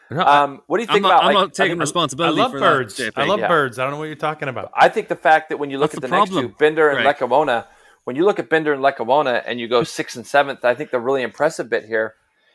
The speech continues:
Speaker 2: is how close Lecuona actually was to Binder. So he's putting himself right in the shop window, isn't he? I mean, he obviously knows he's without a ride next year. Um, does Lecuona belong? Or I, I mean, does he deserve a ride in your eyes? Um, could he go to Honda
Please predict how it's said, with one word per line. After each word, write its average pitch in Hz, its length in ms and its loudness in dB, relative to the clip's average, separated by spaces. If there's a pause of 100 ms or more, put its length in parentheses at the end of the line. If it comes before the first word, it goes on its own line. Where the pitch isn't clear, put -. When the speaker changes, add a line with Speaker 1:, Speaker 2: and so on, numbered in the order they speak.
(100)
Speaker 2:
is 131 400 0
how 143 180 4
close 143 320 -2
Lecuona 135 500 -2
actually 117 340 -4
was 120 340 0
to 117 100 -14
Binder. 104 320 -8
So 127 180 -8
he's 160 140 -4
putting 131 180 -2
himself 123 360 -2
right 123 120 2
in 110 60 -10
the 110 80 -14
shop 113 280 -2
window, 117 260 -4
isn't 113 180 -4
he? 107 60 -8
I 107 40 -8
mean, 110 140 -10
he 135 280 -12 (380)
obviously 131 380 0
knows 117 220 -4
he's 110 120 -14
without 113 300 0
a 104 40 -8
ride 110 260 0
next 113 280 -10
year. 110 280 -2 (440)
Um, 117 500 2
does 117 180 -8
Lecuona 131 440 -4
belong? 123 520 -2 (100)
Or 120 80 2
I, 117 100 0 (100)
I 117 40 -8
mean, 117 120 -8
does 107 120 -8
he 113 80 -12
deserve 113 380 0
a 117 60 0
ride 98 360 -6
in 107 160 -14
your 113 180 0
eyes? 110 420 0 (100)
Um, 101 420 -6 (460)
could 180 120 -2
he 180 60 -4
go 143 140 2
to 214 80 2
Honda 104 420 -2